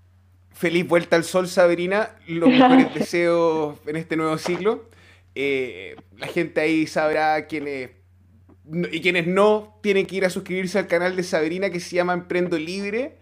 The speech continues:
Speaker 1: contenido de calidad sobre cripto, finanzas, independencia, independencia y libertad financiera. Así que, por favor, pongan atención.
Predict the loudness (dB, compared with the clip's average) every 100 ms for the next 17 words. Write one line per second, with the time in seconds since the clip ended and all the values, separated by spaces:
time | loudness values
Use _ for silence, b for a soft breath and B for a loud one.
0 | -20 -20 _ -6 -4 -4 -2 0 2 2
1 | 0 0 0 2 0 0 -2 -2 -4 -6
2 | -8 -4 -4 -2 -2 -2 -2 -2 -2 -2
3 | -6 -6 -4 -4 -4 -8 -12 -8 -8 -6
4 | -8 -8 -10 -10 -6 -4 -2 -2 -2 -4
5 | -2 -4 -4 -4 -8 -8 -10 -14 -14 -16
6 | -18 _ _ _ _ _ -20 -16 -14 -12
7 | -12 -12 -8 -4 -2 -2 -4 -8 -6 -6
8 | -8 -8 -12